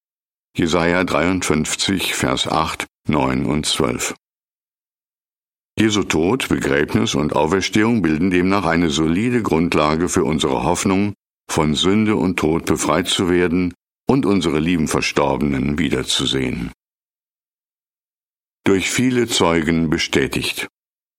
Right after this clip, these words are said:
Absatz sieben und acht. Frage: Warum können Christen überzeugt sein, dass Jesus auferweckt wurde?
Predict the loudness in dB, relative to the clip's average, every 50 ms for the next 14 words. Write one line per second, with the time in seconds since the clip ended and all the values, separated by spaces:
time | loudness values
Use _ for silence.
0 | _ _ _ _ _ _ _ _ _ _ _ _ _ _ _ _ _ -2 -2 -2
1 | 0 0 0 0 0 0 0 0 0 0 0 0 0 0 0 0 0 0 -2 -2
2 | -4 -6 -8 -8 -10 -12 -14 _ _ _ _ _ _ _ _ -8 -4 -2 0 0
3 | 0 0 2 0 0 -2 -4 -8 -16 _ _ _ _ _ _ _ _ _ _ _
4 | _ _ _ _ _ _ _ _ _ _ _ -2 0 2 2 2 2 0 0 0
5 | 0 0 2 2 2 2 2 2 0 0 0 0 -2 0 0 0 0 0 0 0
6 | 2 2 2 0 0 -2 0 0 0 2 2 2 2 2 2 0 0 0 0 2
7 | 2 2 0 0 -2 0 0 0 2 2 0 0 -2 -4 -4 -4 -2 -2 -2 -2
8 | -2 -4 -4 -6